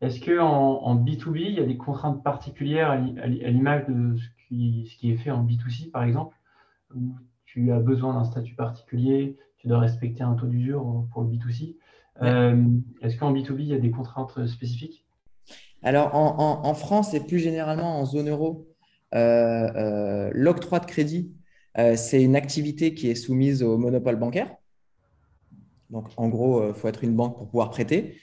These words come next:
Speaker 2: euh, que ce soit à des particuliers ou à des entreprises. Et ensuite, il existe une, un certain nombre d'exemptions, euh, à ce monopole. Par exemple, quand, euh, deux entreprises, euh, transactent, euh, l'acheteur peut, euh,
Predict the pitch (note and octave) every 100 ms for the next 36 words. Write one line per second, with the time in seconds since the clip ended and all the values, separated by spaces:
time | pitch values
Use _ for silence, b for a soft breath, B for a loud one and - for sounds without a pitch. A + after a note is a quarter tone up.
0 | B B - A#2 A2+ A2+ C#3 C#3 C#3+ D3+
1 | B2+ A#2 B2 - A#2 B2 C#3 C3 A2+ A2
2 | A2 G#2+ G#2+ F3 A3 - - _ B B
3 | B B B2+ B2+ F3 G3 C3+ B2+ C3 G3
4 | F#3+ B2+ - B2+ C#3 D3 D3 E3+ C#3+ C#3
5 | C#3 C#3 E3 - - _ _ _ _ A#2
6 | A2+ A2+ A2+ - C3+ D3+ D3 C3 C3+ C3+
7 | A2 G#2 b b b - C#3 C#3+ C#3+ E3+
8 | F3 - D3+ D3+ D3+ - A2+ A2 G#2+ G#2+
9 | G#2+ G#2+ G#2+ A2 D3 D#3+ D#3 D3 - D#3
10 | D3+ B2+ - - G2+ - A#2+ G3+ - -
11 | b b b - A#2 A#2 A2+ A2+ A2 G#2
12 | A#2+ D3 D3+ D#3 E3+ E3+ - - C#3 C#3
13 | B2 A2+ A2